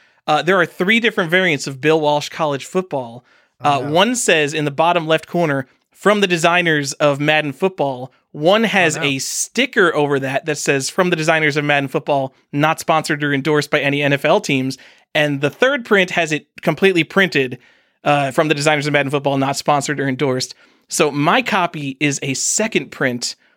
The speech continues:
Speaker 1: What if the Pog only came with the first print, Johnny?
Speaker 2: Oh, no.
Speaker 1: Mm.
Speaker 2: Oh, no.
Speaker 1: Mm.
Speaker 2: Man, that's gonna be rough.
Speaker 1: Well, well.
Speaker 2: Do you
Speaker 1: We'll
Speaker 2: wanna
Speaker 1: find out.
Speaker 2: open it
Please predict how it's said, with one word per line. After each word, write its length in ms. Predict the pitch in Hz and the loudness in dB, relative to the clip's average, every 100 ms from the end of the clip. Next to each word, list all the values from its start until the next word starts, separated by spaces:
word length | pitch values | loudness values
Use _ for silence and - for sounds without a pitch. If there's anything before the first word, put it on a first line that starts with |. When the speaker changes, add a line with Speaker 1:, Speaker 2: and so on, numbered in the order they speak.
| _ | _
Speaker 1:
What 340 | - 147 190 285 | -10 0 2 2
if 300 | 233 214 - | 0 -2 -2
the 100 | 185 | -4
Pog 480 | 170 - 196 175 151 - | -4 0 2 4 2 0
only 220 | 165 156 | -2 -2
came 420 | - 175 160 151 | -4 -2 0 0
with 160 | 139 139 | -2 -6
the 100 | 135 | -8
first 420 | - 185 170 - | -2 0 0 -2
print, 220 | 165 131 | -2 -2
Johnny? 480 | 131 139 127 117 120 _ _ _ _ _ _ _ _ _ _ | -2 -4 -4 -8 -14 _ _ _ _ _ _ _ _ _ _
Speaker 2:
Oh, 100 | 160 160 | -10 -8
no. 340 | 160 151 113 _ _ 175 | -6 -8 -10 _ _ 2
Speaker 1:
Mm. 520 | 233 240 190 135 117 _ _ _ _ _ | 4 4 2 0 -6 _ _ _ _ _
Speaker 2:
Oh, 140 | - 226 | -6 -4
no. 420 | 240 302 294 165 - _ _ _ _ _ _ | 0 2 2 0 -8 _ _ _ _ _ _
Speaker 1:
Mm. 360 | 151 170 135 117 _ _ _ _ _ _ _ _ _ | -2 0 0 -4 _ _ _ _ _ _ _ _ _
Speaker 2:
Man, 400 | - 139 110 98 104 | -4 -2 -2 -8 -4
that's 320 | 135 139 - | -4 -2 -6
gonna 200 | - 170 | 0 2
be 80 | 165 | 4
rough. 400 | 170 143 - - _ _ _ _ _ - | 2 0 -4 -20 _ _ _ _ _ 0
Speaker 1:
Well, 220 | 226 - _ _ _ _ _ _ _ _ _ | 0 0 _ _ _ _ _ _ _ _ _
well. 200 | - 277 - _ _ _ _ _ _ _ _ _ _ _ _ _ _ _ | -4 -4 -4 _ _ _ _ _ _ _ _ _ _ _ _ _ _ _
Speaker 2:
Do 60 | - | -6
you 40 | |
Speaker 1:
We'll 20 | 147 | -4
Speaker 2:
wanna 100 | 143 | -2
Speaker 1:
find 80 | 139 | -4
out. 40 | |
Speaker 2:
open 140 | 123 151 | -6 -6
it 160 | 170 | -8